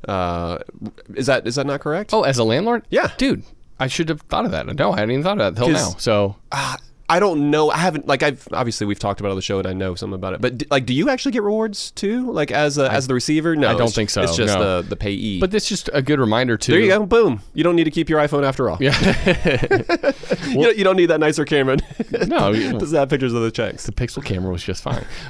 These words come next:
Speaker 2: But, uh, th-, it's important to mention too, to people out there who are renting, this is the, the Bilt MasterCard. It's the only card out there that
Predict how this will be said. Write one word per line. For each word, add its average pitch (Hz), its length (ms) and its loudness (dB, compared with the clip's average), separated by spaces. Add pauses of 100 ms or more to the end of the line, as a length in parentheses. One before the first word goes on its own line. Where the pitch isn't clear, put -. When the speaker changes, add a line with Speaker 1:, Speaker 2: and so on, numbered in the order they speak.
Speaker 2:
But, 123 380 2
uh, 113 240 2
th-, 123 240 -6 (360)
it's 143 280 -2
important 143 380 0
to 123 80 2
mention 101 440 0
too, 98 280 0
to 95 200 -2
people 101 360 -2
out 92 120 0
there 95 120 -2
who 117 260 -2
are 104 280 2
renting, 92 440 -2
this 104 180 -4
is 98 120 -4
the, 101 180 -4 (320)
the 127 60 -2
Bilt 127 200 2
MasterCard. 101 480 0
It's 95 140 -2
the 135 140 2
only 131 360 2
card 98 240 0
out 92 160 -2
there 90 220 -2 (320)
that 101 320 -2